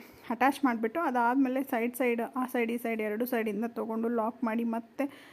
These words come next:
ಆ, ಒಂದು ಲೇಸ್ನ ಕಂಟಿನ್ಯೂ ಆಗಿ ಸುತ್ಕೊಳ್ತಾ ಬರಬೇಕು. ಸುತ್ಕೊಳ್ತಾ ಬಂದರೆ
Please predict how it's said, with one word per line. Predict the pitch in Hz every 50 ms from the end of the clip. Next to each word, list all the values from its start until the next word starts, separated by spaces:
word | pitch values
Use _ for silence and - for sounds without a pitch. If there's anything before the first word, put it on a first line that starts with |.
| - - - - -
ಆ, | 262 240 233 233
ಒಂದು | 240 240 247 240 226
ಲೇಸ್ನ | 233 233 247 247 247 262 269
ಕಂಟಿನ್ಯೂ | 277 - 247 254 247 - 247 247 240
ಆಗಿ | 240 247 -
ಸುತ್ಕೊಳ್ತಾ | - 233 - - - 240 254 262 262 262 254
ಬರಬೇಕು. | 254 240 226 - 226 226 226 220 - 302 311
ಸುತ್ಕೊಳ್ತಾ | - - 262 - - 285 262 269 277 285
ಬಂದರೆ | 277 269 254 254 254 277 - -